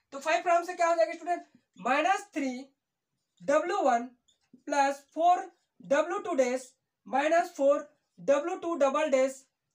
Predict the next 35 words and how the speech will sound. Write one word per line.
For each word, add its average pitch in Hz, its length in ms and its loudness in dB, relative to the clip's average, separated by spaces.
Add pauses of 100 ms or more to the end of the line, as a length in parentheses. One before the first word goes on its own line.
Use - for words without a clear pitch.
(260)
और 226 300 -4 (380)
greater 330 380 0
than 330 180 -4
equal 311 280 0 (160)
टू 320 100 -8
दिया 202 200 -10
है। 151 140 -18 (260)
इसको 262 240 0
हम 349 140 2
सॉल्यूशन 339 400 0
करें 359 200 0
तो 349 60 -16
क्या 339 140 2
हो 339 80 2
जाएगा, 339 200 0
माइनस 294 340 0
थ्री 330 200 -8
डब्ल्यू 285 340 -2
वन 254 280 0 (440)
और 247 160 -2
प्लस 311 280 -2
फ़ोर 339 280 0
कॉमन 330 280 0
निकाल 320 260 0
देंगे, 254 280 0
तो - 360 -12
डब्ल्यू 285 340 2
टू 381 140 -4
डैश 277 360 4 (240)
माइनस 294 320 0
अब 277 140 -2
डब्ल्यू 285 300 0
टू 339 180 -6
डबल 311 320 2
डैश 277 320 4